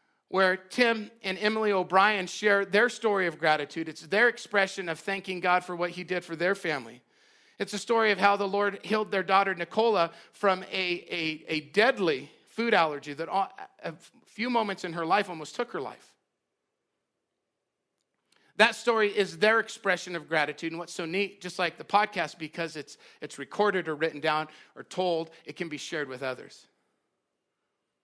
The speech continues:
So let me ask you this. What is it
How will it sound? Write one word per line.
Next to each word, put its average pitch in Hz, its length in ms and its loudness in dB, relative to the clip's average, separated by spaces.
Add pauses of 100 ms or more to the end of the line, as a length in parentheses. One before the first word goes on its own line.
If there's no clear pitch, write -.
(1500)
So 214 100 0
let 208 60 2
me 196 40 -2
ask 180 160 -2
you 180 80 -4
this. 147 220 -4
What 208 240 2
is 214 220 0
it 147 180 -12